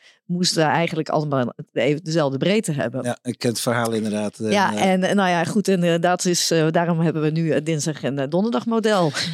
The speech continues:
Speaker 1: <laughs>
Speaker 2: Hebben we wel even, heb ik een interessante vraag over. Want, eh, het, eh, e-, één, en, en dan is het leuke eraan ook dat al alle events en beurzen en noem maar op, allemaal ook op dinsdag en donderdag worden georganiseerd. Met eventueel de woensdag er dan nog aan vastgeplakt.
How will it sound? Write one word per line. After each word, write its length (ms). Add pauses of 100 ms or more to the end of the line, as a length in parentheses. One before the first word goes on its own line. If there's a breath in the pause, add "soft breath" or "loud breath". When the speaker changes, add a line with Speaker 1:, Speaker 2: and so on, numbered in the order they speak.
Speaker 1:
<laughs> 240
Speaker 2:
Hebben 360
we 60
wel 160
even, 260
heb 120
ik 100
een 60
interessante 540
vraag 440
over. 260
Want, 320
eh, 320 (200)
het, 140
eh, 200 (140)
e-, 220
één, 300
en, 260
en 140
dan 100
is 100
het 100
leuke 320
eraan 260
ook 120
dat 180
al 160
alle 300
events 560
en 220
beurzen 380
en 60
noem 140
maar 100
op, 200
allemaal 320
ook 160
op 120
dinsdag 300
en 100
donderdag 360
worden 260
georganiseerd. 760
Met 160
eventueel 380
de 80
woensdag 420
er 100
dan 120
nog 120
aan 100
vastgeplakt. 560